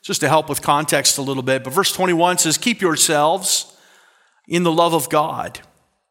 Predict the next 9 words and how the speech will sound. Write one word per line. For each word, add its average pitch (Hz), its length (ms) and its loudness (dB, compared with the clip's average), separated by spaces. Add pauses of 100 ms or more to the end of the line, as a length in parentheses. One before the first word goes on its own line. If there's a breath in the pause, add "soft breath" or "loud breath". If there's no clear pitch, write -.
(1000)
looking 226 560 0
for - 160 2
the 165 100 2
mercy 202 460 0
of 160 140 2
our 151 120 4
Lord 175 320 0
Jesus 165 420 -2
Christ 143 800 0